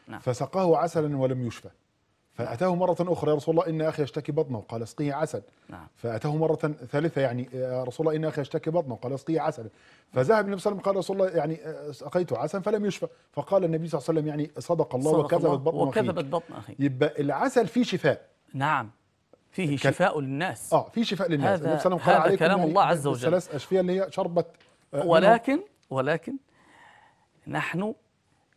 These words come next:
Speaker 1: إذا أردنا أن نعطي العسل لأنه جاء في كتاب ربنا سبحانه وتعالى، وهذه هي عقيدتنا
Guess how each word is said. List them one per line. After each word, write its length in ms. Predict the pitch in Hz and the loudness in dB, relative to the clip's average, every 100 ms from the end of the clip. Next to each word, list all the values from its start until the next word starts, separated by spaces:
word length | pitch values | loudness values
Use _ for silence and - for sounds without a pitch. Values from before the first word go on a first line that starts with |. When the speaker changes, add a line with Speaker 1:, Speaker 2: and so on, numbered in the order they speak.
| _ 165 | _ -4
Speaker 1:
إذا 220 | 160 147 - | 0 0 0
أردنا 640 | 143 185 156 156 147 - | 0 0 0 -8 -8 -8
أن 280 | 139 123 117 | -8 -8 -6
نعطي 500 | 175 196 143 165 143 | -2 -2 -4 -2 -2
العسل 480 | 131 123 147 135 117 - _ _ | 2 2 2 -2 -6 -12 _ _
لأنه 640 | 135 131 180 165 135 127 - 147 | -4 0 2 2 0 -2 -8 0
جاء 320 | 160 170 135 | 4 4 4
في 140 | 156 | -4
كتاب 380 | - 139 170 139 | -6 2 4 4
ربنا 340 | 135 120 160 | -2 -2 -6
سبحانه 400 | 127 - 151 139 | -6 -6 -4 -4
وتعالى، 400 | 123 117 131 131 | -4 0 2 2
وهذه 720 | 117 120 123 170 147 139 147 139 | 0 -2 4 4 2 -2 -2 0
هي 80 | 147 | -2
عقيدتنا 720 | 127 - 156 196 - 143 | -2 -4 2 2 2 -4